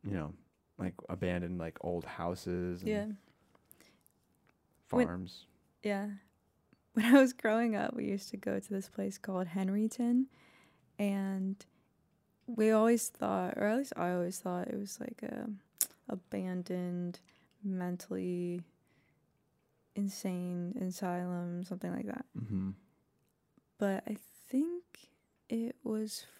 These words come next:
Speaker 2: for tuberculosis.
Speaker 1: Sure, that used to be a problem.
Speaker 2: Yeah. We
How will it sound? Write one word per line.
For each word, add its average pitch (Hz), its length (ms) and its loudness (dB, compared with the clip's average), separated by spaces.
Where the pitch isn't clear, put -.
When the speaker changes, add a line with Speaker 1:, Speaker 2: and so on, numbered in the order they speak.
Speaker 2:
for 202 640 -2
tuberculosis. 208 2750 -4
Speaker 1:
Sure, 110 240 0
that 90 160 0
used 104 160 -4
to 90 40 -10
be 85 140 -4
a 78 60 -4
problem. 87 500 -8
Speaker 2:
Yeah. 226 200 0
We 196 720 0